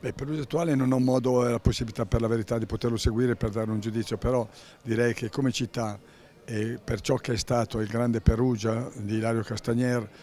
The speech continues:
credo che sia stata una delle squadre non provinciali, perché Perugia è una gran città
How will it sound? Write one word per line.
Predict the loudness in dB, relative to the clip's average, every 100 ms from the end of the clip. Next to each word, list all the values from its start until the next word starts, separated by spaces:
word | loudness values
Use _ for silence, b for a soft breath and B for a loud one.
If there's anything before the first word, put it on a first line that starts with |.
| B B B -8
credo | -4 -4
che | -4
sia | -4
stata | -4 -4 0
una | 0
delle | 2 0
squadre | -2 -2 0 2 0 -4 -6 -10 -16 -20 -20 -20 -20 -16 0
non | 2 6
provinciali, | 6 6 2 2 2
perché | 2 -2
Perugia | -2 -2 0
è | -2
una | -2
gran | -2 -4
città | -4 -8 -8 -8